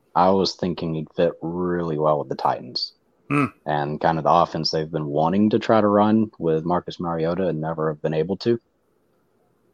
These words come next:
Speaker 1: Uh, but Tannehill's been playing so well lately, I think maybe they'll look a different direction.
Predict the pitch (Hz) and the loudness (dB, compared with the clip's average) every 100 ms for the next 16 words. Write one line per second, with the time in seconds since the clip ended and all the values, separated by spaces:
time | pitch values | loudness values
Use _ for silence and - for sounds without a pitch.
0 | _ - 78 80 82 80 - _ _ _ | _ 0 4 4 2 -2 -14 _ _ _
1 | _ _ _ _ _ _ _ - 120 120 | _ _ _ _ _ _ _ -4 4 6
2 | 120 113 - - 110 101 92 90 85 82 | 8 6 2 0 4 6 4 4 0 0
3 | 92 85 82 90 90 101 104 101 95 98 | 2 2 2 2 6 8 8 6 4 4
4 | 80 90 82 - 80 80 80 80 80 82 | 2 0 0 -2 -6 -4 -4 -2 -2 0
5 | 80 80 _ _ - 92 - 80 80 69 | 0 -4 _ _ -2 0 0 -2 -4 -4
6 | 78 87 87 - 87 82 | 0 2 2 0 -4 -4